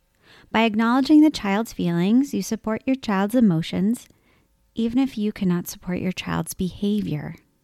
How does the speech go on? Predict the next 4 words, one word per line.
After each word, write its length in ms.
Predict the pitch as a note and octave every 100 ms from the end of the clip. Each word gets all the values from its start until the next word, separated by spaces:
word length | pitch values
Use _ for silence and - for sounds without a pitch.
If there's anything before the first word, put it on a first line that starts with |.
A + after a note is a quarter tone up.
| _ _ _ _ _ _ -
Reflecting 580 | G3 - G3+ - -
feelings 600 | C4+ G#3+ F#3 F#3 G3+ A3
and 180 | - F#3
intentions 920 | F#3 - A3+ A3+ G#3+ D#3+ E3 G#3+ -